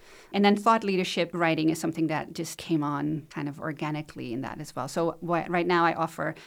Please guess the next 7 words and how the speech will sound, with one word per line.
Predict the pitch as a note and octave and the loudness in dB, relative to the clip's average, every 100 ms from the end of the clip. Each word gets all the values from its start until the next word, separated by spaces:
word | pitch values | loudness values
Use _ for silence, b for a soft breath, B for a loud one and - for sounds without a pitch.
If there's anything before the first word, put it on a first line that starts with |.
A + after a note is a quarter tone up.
| B | B
coaching, | - F#3 F3+ F#3 F3 F3 | 0 0 2 4 6 6
workshops, | E3 D#3 - C#3+ D3 - - | 2 -2 -2 -2 -2 -6 -10
and | - D3 C#3+ | -8 -6 -6
thought | - D3+ - | -8 -12 -10
leadership | D3+ C3+ - | -12 -10 -14
piece-, | - - - - - | -14 -16 -16 -16 -12
pieces, | C#3+ - - - | -12 -12 -16 -18